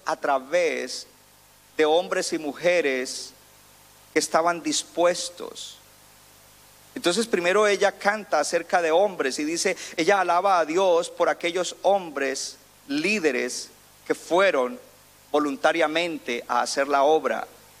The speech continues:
También habla de una mujer y dice, "La bendecida,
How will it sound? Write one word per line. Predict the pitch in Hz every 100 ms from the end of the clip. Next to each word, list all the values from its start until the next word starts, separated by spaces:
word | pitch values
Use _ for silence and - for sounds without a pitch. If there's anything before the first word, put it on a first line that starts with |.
| - -
También | - 165 165 190 208 -
habla | 202 202 208 196 - -
de | 160 170
una | 190 196
mujer | 185 160 202 208 147
y | 139
dice, | 160 185 208 190 - -
"La | 165 160 165
bendecida, | 165 160 156 151 - 208 208 202 196